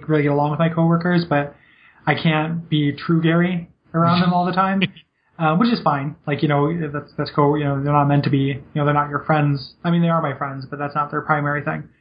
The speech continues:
Speaker 2: Mm-hmm.
Speaker 1: Um, so I was explaining this. I was like, "Yeah, I watched this really interesting documentary, like,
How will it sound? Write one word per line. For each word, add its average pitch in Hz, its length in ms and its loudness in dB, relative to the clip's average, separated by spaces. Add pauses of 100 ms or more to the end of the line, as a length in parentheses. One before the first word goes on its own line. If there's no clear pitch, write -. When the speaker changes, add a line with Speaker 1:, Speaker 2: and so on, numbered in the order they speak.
(120)
Speaker 2:
Mm-hmm. 131 180 0 (140)
Speaker 1:
Um, 147 160 2
so 180 120 0
I - 20 2
was 175 60 2
explaining 180 400 2
this. 147 120 0
I 160 60 -2
was 143 80 -2
like, 160 100 -2
"Yeah, 214 120 0
I 185 40 2
watched 170 160 2
this 170 140 -2
really 185 140 0
interesting 170 320 0
documentary, 160 600 0
like, 147 260 -6